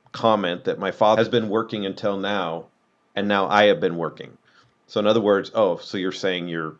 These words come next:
you're God because you declared him as Father." But now he's going and defining what that relationship actually looks like to him. And I think this is really important, is I think we miss that Jesus had to build a relationship with God the Father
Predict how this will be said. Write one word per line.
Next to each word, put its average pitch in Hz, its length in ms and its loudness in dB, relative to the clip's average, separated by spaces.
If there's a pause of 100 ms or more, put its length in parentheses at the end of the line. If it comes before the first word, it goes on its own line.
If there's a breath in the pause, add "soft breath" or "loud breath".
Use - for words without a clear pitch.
(140)
you're 87 180 -6
God 78 440 -4 (180)
because 87 320 -8
you 80 260 -10 (360)
declared 85 420 -8
him 80 140 -14
as 73 100 -16
Father." - 360 -14 (1500)
But 123 120 0
now 151 180 4
he's 170 180 0
going 135 320 2
and 117 140 0
defining 120 640 0
what 117 220 2
that 107 200 4
relationship 104 920 -4
actually 104 460 0
looks 101 320 -4
like 80 240 -8
to - 120 -14
him. 78 220 -14 (100)
And 107 120 -6
I 107 80 -4
think 190 160 0
this - 180 0
is 110 140 -4
really 117 180 0
important, 107 400 -4
is 104 220 -8 (400 soft breath)
I 117 80 -4
think 196 260 -6
we 143 140 2
miss 131 460 4
that 110 340 -2
Jesus 180 480 -4
had 127 480 0
to 139 80 2
build 113 680 2
a 120 80 2
relationship 110 920 -2
with - 180 -8
God 113 260 2
the 143 80 -2
Father 92 640 -2